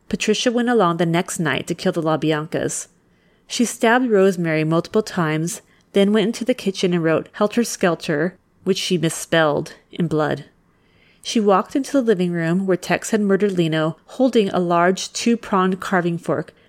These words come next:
that in better times was used at LaBianca family holiday festivities, and she plunged it into Leno's stomach. She then carved the word war into the dead man's abdomen. After that,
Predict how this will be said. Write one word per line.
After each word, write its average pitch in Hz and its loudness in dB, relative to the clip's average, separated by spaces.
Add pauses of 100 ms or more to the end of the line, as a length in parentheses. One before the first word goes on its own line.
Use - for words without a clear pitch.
that 208 4
in 202 2
better 208 4
times 165 -2
was 180 2
used 196 2
at 220 2
LaBianca 180 0
family 170 2
holiday 175 2
festivities, 156 -2 (140)
and 202 -2
she 214 0
plunged 202 -2
it 175 2
into 165 -4
Leno's 165 0
stomach. 147 -6 (360)
She - 0
then 233 0
carved 226 2
the 220 4
word 180 2
war 175 2
into 180 0
the 190 0
dead 165 0
man's 156 -2
abdomen. 143 -6 (920)
After 247 2
that, 156 -2